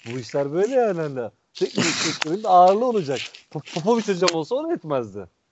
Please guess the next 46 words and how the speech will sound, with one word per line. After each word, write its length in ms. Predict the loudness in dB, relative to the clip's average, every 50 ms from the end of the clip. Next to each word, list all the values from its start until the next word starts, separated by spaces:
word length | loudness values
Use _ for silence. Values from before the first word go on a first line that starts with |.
| _ _ _ _ _ -10
Yani 200 | -8 -6 -6 -4
hani 260 | -6 -6 -6 -8 -10 -12 -14 _ _ _
abi 220 | 0 0 0 0
sen 200 | 2 0 0 0
ne 40 | 4
yapıyorsun? 400 | 2 2 2 0 -8 -10 -10 -8
Adam 260 | -4 -4 -2 -4 -2
geliyor 280 | -4 -6 -4 -2 -2 -2
antrenman 440 | -2 -4 -8 -10 -8 -6 -6 -6 -6
basıyor. 280 | -8 -8 -8 -10 -8
İzlemek, 360 | -6 -6 -4 -4 -4 -4 -6 -6 -8
izlemek 360 | -6 -4 -4 -4 -4 -6 -6
ne 100 | -6 -4
diyor? 120 | -4 -4
Sen 220 | -4 -4 -6 -6 -4
ne 60 | -6
yapıyorsun 580 | -6 -6 -6 -10 -12 -12 -18 -20 -20 -18 -16 -14
ya? 220 | -12 -12 -14 -14 _ _ _ _ _ _ _ _
Allah 240 | -6 -4 -4 -4
aşkına. 360 | -6 -8 -10 -12 -12 -12 -14 -14 _ _ _ _ -20 -14 _ 4
Yani 140 | 4 4
şu 100 | 6 6
an, 80 | 4 4 2 2
e, 320 | 2 4 4 4 4 2 2
N 40 | 4
B 80 | 4 4
A'den 180 | 4 4 4
beklentim 400 | 2 2 2 0 0 0 -2 -4
Tim 200 | -2 -2 -4 -4
Thibodeau'nun 440 | 0 -2 0 0 2 2 2 0 0
uzun 220 | 0 0 0 0
bir 60 | 0 -2
süre 180 | 0 2 2
iş 160 | 2 0 0
bulamaması. 760 | 2 4 4 4 4 0 -2 -2 0 -2 -2 -2 -4 -8 -10 -10 _ _ _ _ _ _ _ -6
Yani 160 | -4 -4 -2
herhangi 360 | 0 0 0 0 0 -2 -2
bir 60 | 0
yerde. 360 | 0 0 0 -2 -2 -4 -6 -6 _ _ _ _ _ _ _ _ _ _
En 140 | 4 6 6
azından 280 | 6 6 6 4 4
şey 180 | 4 4 4 4
olarak 260 | 4 4 0 -2 -4 -6 _ _ _ _ _ _ _ _
hani, 240 | -6 -6 -6 -6 -6 -6 -4
e, 60 | -4
yardımcı 720 | -2 -2 0 2 6 6 6 6 6 4 2 2 2 2